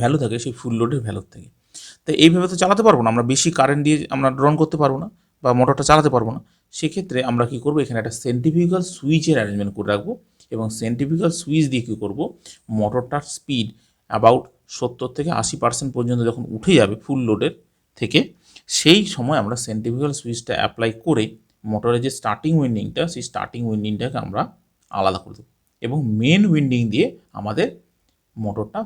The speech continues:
পরপর চলতে থাকবে। আবার যখন মোটরটার স্পিড যখন কমে যাবে, মোটরটা বন্ধ করে দেবো, তখন সেন্ট্রিফিউগাল সুইচটা আবার জুড়ে যাবে এবং সেই সেন্ট্রিফিউগাল সুইচ আবার যখন পরবর্তীকালে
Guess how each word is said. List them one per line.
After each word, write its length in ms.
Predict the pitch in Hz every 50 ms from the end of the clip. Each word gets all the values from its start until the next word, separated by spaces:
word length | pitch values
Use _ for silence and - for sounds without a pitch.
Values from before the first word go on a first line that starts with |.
| - -
পরপর 280 | - 98 - - 165 196 - _ _ _
চলতে 220 | - 107 95 - - _
থাকবে। 200 | - _ _ _ _ _ _ _ _ _ _ _ _ - -
আবার 140 | - 185 202 175 185
যখন 200 | 202 - 151 143 - - _ _ _ _ - 139
মোটরটার 320 | 135 135 147 143 - 151 151 -
স্পিড 220 | - - 156 151 143 -
যখন 160 | 147 143 151 143 147
কমে 180 | 143 139 143 143 139
যাবে, 120 | 139 135 131
মোটরটা 240 | 135 139 135 143 131 127
বন্ধ 120 | 143 170 190 180 156
করে 100 | 131 113
দেবো, 120 | 120 139 190 - - _ _ _ -
তখন 160 | 127 123 147 143 131 120 -
সেন্ট্রিফিউগাল 360 | 127 127 127 123 127 127 127 127
সুইচটা 240 | - 117 110 - - 135
আবার 140 | 107 113 123 120 107
জুড়ে 160 | 110 117 123 135 143
যাবে 160 | 151 185 214 - - _ _ _ _ _ -
এবং 140 | 120 120 120 120
সেই 120 | - 120 117 -
সেন্ট্রিফিউগাল 500 | 123 117 120 120 117 139 120 117 123 120 120 -
সুইচ 240 | - 120 123 120 123 - _ - 113
আবার 160 | 110 123 127 123
যখন 140 | 123 120 113 120
পরবর্তীকালে 440 | 113 110 107 110 110 - 113 113 113